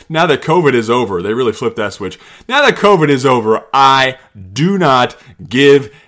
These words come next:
a fuck. It's over. The movie's ending. You know, the crisis is somewhere else. And I'm sorry if that makes me an asshole, but your boy is moving on. People keep asking me, like, "Well,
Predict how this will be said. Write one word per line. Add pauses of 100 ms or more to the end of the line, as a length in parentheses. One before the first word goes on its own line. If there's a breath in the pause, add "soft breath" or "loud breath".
(200)
a
fuck. (260)
It's
over.
The
movie's
ending.
You
know,
the
crisis
is
somewhere
else. (260 loud breath)
And
I'm
sorry
if
that
makes
me
an
asshole, (200 loud breath)
but
your
boy (140 soft breath)
is
moving
on. (680)
People
keep
asking
me,
like,
"Well,